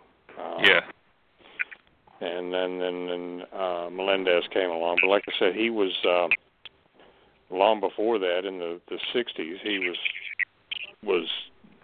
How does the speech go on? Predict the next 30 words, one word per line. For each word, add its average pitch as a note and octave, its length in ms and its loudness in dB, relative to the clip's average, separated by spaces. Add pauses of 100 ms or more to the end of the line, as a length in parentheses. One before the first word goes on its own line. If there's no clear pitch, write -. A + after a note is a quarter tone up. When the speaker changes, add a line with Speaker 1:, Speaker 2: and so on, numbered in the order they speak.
(140)
Speaker 1:
Joe A2+ 240 6
Madrid G#2+ 540 2
in E2+ 100 -6
Mobile, F#2+ 720 2
and F#2+ 160 -10
then F#2 180 -8
he, G2 400 -4
uh, E2+ 100 -8 (120)
he A2 100 -6 (100)
teamed A#2 220 0
a G2 40 2
lot G2 220 6
with F#2 120 -4
Jan G2+ 320 0
Madrid, F2+ 500 -4 (680)
uh, E2+ 200 0
when F2 180 -4
Jan G#2 300 4
was F#2 160 0
running, F#2+ 400 0
um, E2+ 320 -4 (1400)
in B2 160 2
West G#2+ 300 6
Virginia, G#2+ 420 2
and F#2+ 80 -2
he F2+ 60 -4
called G2+ 280 4
himself F2+ 340 0
Gene G2+ 380 0
Madrid. D#2+ 460 -6